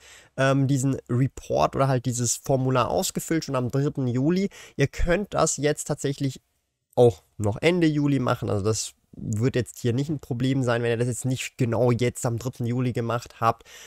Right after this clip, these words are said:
sondern ihr könnt dann hier, da ist so ein Button, klickt ihr drauf, gebt einfach eure Adresse, Namen, Daten und die iban-Nummer von dem Konto, wo ihr das Geld erhalten wollt, ein. Relativ easy peasy, ihr bekommt da nachher noch eine Bestätigung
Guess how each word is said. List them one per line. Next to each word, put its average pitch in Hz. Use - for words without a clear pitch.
sondern 143
ihr -
könnt 123
dann 113
hier, 180
da 123
ist 120
so 135
ein 120
Button, 160
klickt -
ihr 139
drauf, 143
gebt 117
einfach 143
eure -
Adresse, 170
Namen, 147
Daten 131
und 123
die 170
iban-Nummer 156
von 127
dem 117
Konto, 143
wo 123
ihr 117
das 110
Geld 117
erhalten 175
wollt, 135
ein. 131
Relativ 170
easy 147
peasy, 143
ihr 113
bekommt 139
da 123
nachher 123
noch 117
eine 117
Bestätigung 160